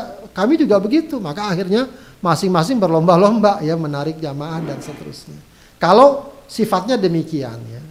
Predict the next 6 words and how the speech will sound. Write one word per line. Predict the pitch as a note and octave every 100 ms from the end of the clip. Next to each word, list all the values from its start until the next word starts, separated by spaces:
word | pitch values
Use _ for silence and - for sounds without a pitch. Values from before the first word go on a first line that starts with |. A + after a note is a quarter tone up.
| -
kalau | D3
sifatnya | D3 D3+ C3+ C#3+ F#3
terkait | F#3 D#3 - F3+
dengan | D3+ D#3
kontestasi-kontestasi, | D3+ D3 C#3 D3 - C#3 C3+ D#3+ C#3+ D3 B2 C#3+ B2+ D#3+ E3 - - _ _
eh, | D#3 C3 C3 C3 C3 C3